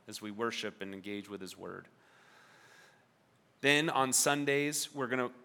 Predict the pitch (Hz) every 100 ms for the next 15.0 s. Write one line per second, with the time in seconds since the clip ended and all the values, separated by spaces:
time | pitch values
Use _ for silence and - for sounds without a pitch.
0 | - 139 139 139 123 123 127 - - -
1 | _ - 120 123 - 131 131 127 - 127
2 | - 127 120 123 139 85 - _ _ _
3 | _ - - - _ _ _ _ - 117
4 | 113 117 120 139 139 135 131 139 127 123
5 | 113 - 156 135 107 110 107 113 113 123
6 | - 139 165 120 98 90 87 104 95 110
7 | 123 131 - 139 135 117 123 135 - -
8 | - _ - - - - 113 117 123 117
9 | 113 117 131 135 135 123 135 139 131 113
10 | 110 - - 131 127 117 120 123 - 110
11 | 107 107 110 104 - - - 123 120 113
12 | 113 117 113 110 107 110 107 - 113 113
13 | 104 98 - 113 104 101 107 110 101 95
14 | 104 98 107 110 104 101 95 104 101